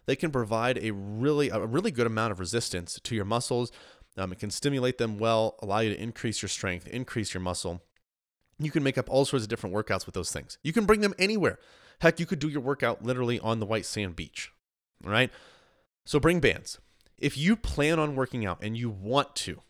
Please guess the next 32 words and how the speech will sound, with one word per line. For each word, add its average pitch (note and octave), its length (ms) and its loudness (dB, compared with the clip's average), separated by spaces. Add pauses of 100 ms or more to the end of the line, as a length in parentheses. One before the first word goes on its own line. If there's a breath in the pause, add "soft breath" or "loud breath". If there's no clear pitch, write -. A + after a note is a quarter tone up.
(300)
and C3 80 -4
you're C#3+ 120 2
gonna C#3+ 180 0
enjoy G#2 560 -2
that, E2 220 -6 (1080)
bring B2 140 -2
the A2+ 80 0
bands, F#2+ 340 -4 (540 soft breath)
all G2 80 -2
right? A2+ 180 4 (960)
Outside C3+ 380 4
of C#3 60 0
that, C3 180 0
if A#2 140 -6
you G#2 80 -4
have A#2 180 0
a A#2 60 -2
gym A2+ 240 -2
there A2 280 2
at F#2+ 120 -6
vacation, G#2 680 -4
use F2 240 -8
that. G#2 300 0
But G2 80 -6
if F2+ 100 -12
you F#2+ 60 -6
don't, G2 340 -4
bands G2+ 260 -4
and G2 80 -6
a F#2+ 40 -4
suspension F#2+ 420 -6
trainer F2+ 320 -6